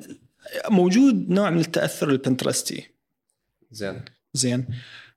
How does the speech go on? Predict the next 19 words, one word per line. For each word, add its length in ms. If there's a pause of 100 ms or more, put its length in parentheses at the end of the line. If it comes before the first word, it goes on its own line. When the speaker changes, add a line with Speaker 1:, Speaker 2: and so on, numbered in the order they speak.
Speaker 1:
كلش، 760
آه، 640
Speaker 2:
بنترستي 480
من 140
موقع 260
بنترست 600
وال-، 380
أوكي. 300
مم. 180 (680)
مين 200
يجيبون 260
هاي 80
التصاميم 440
مال، 160
مال 180
يا 100
دول؟ 360 (560)
Speaker 1:
إيست-، 260
مم، 680